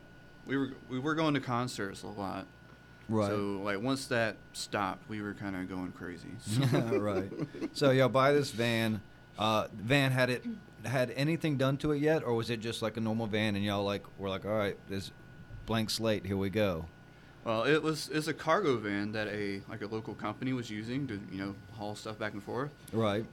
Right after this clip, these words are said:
Speaker 1: So they, when we Carfaxed it, we saw that,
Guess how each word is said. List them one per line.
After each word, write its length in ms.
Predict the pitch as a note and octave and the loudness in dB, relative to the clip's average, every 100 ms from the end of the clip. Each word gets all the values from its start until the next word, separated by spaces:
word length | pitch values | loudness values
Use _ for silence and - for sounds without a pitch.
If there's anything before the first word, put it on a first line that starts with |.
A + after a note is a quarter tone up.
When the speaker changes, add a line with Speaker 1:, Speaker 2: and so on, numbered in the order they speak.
| - | -8
Speaker 1:
So 760 | - B2 A#2 A2+ A2 G#2+ G#2+ G2+ - | 0 2 4 2 0 -2 -4 -6 -12
they, 800 | B2 C3 D3 D3 C#3 C3 A#2 - - - - | -2 2 4 4 2 2 -2 -6 -12 -20 -6
when 120 | C3+ C3+ | 2 2
we 100 | B2 | 2
Carfaxed 640 | - C#3+ C#3+ G#2+ G2 - | 2 2 2 -2 -2 -4
it, 160 | G#2 A#2+ | -8 -6
we 180 | A2+ A2 | -6 -6
saw 400 | - G#2+ G#2 G#2 | -6 -4 -4 -4
that, 260 | G#2 G2+ | -4 -6